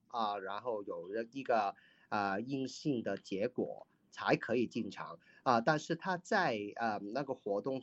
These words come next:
之前的大概五天才告诉你你是不合格的，你不能进去。那除非，啊，那些机构本身已经就是很聪明的，提前已经准备了其他的记者一直在做检查，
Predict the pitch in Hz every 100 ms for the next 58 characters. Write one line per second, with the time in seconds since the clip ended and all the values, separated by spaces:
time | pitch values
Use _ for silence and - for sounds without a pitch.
0 | - - 165 - - 101 95 107 110 -
1 | 131 120 131 117 107 101 90 - 131 123
2 | 117 98 101 120 110 - 113 90 92 90
3 | 90 - - 120 - 95 90 87 87 95
4 | 90 - - - 110 117 113 101 117 98
5 | - 95 - - - 190 160 107 _ _
6 | _ _ - - 107 127 160 151 151 147
7 | 143 120 123 131 131 123 131 131 117 -
8 | 87 82 87 120 117 95 87 120 113 113
9 | 113 120 117 113 90 - 123 110 90 95
10 | 92 76 - - 104 131 - 95 107 101
11 | 95 123 - 107 90 156 135 98 - -
12 | 101 131 113 101 151 120 90 101 156 147
13 | 95 95 123 104 123 101 - - 110 104